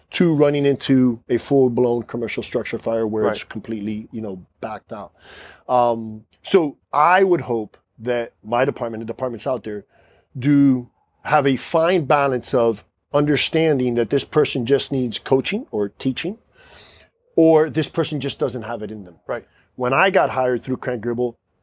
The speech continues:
Speaker 1: they did a phenomenal job. And these are peop-, these are gen-, these are guys that I liked. Like, I genuinely liked these guys.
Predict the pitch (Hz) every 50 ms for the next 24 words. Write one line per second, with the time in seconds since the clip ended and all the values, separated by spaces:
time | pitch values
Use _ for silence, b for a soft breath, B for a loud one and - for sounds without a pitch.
0 | _ - 117 110 117 143 156 156 127 147 135 127 120 104 - - - - 127 123
1 | 123 127 131 147 190 220 214 175 143 127 113 101 - 113 104 - - - - -
2 | - _ _ _ _ _ _ - 143 123 117 127 160 180 285 240 - - 185 180
3 | 160 - 135 151 165 220 185 127 110 135 156 165 175 127 120 143 160 190 165 127
4 | 143 147 151 151 135 117 131 117 104 101 104 104 117 143 165 127 - - - -
5 | - _ _ 110 113 120 - 117 117 110 - - 110 104 139 151 160 170 160 156
6 | 139 123 123 127 143 143 - 143 127 104 - 107 101 - - -